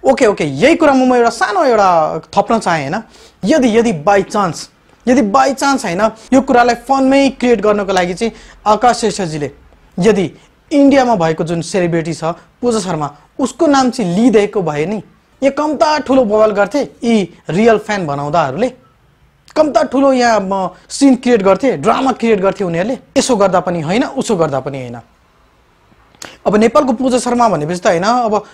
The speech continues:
उहाँहरू आकाश श्रेष्ठ र पूजा शर्माजी अब, अ, सुरुदेखि कति, अ, धेरै फिल्महरू, होइन,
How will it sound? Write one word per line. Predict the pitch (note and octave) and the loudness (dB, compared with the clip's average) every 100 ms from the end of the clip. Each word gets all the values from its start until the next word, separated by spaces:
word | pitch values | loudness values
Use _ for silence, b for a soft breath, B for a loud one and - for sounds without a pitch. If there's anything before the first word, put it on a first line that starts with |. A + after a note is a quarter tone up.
| B | B
उहाँहरू | G3 G#3 F#3+ A3 | 0 2 2 2
आकाश | A#3 G3+ G#3 | 0 -2 -4
श्रेष्ठ | F#3 G3 | -6 -6
र | G3+ | -8
पूजा | F#3 G#3+ F#3+ | -6 -6 -4
शर्माजी | F#3 F#3 F3+ F3+ | -4 -4 -4 -4
अब, | F3+ E3+ F3 B B - | -2 -2 -4 B B -6
अ, | F3 E3 | -4 -4
सुरुदेखि | - A3+ G3+ F#3 G#3+ | -2 -2 0 -2 -4
कति, | C4 D#4+ E4 C4 B B - | -2 2 2 2 B B -12
अ, | G#3 F#3+ F3+ | -6 -4 -2
धेरै | E3 G3+ A3+ | 2 2 2
फिल्महरू, | - A3+ F#3 F3+ | 2 0 2 2
होइन, | G3 D3 | 0 -2